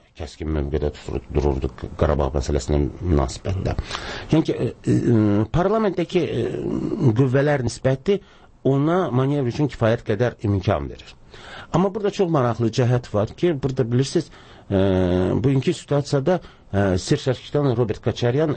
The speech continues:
elə bil ki, ə, ye-, ə, yelləncək var, ə. Onun, ə, müxtəlif, ə, ə, oturacaqlarına oturublar. Ə, bir-birinə əks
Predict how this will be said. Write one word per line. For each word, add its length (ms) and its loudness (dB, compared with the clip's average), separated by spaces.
elə 220 2
bil 180 -2
ki, 220 2
ə, 160 2
ye-, 480 2
ə, 240 0
yelləncək 540 2
var, 160 0
ə. 100 2
Onun, 300 2
ə, 180 2
müxtəlif, 480 0
ə, 240 -2
ə, 140 4
oturacaqlarına 800 0
oturublar. 560 -12
Ə, 180 2
bir-birinə 480 2
əks 160 -8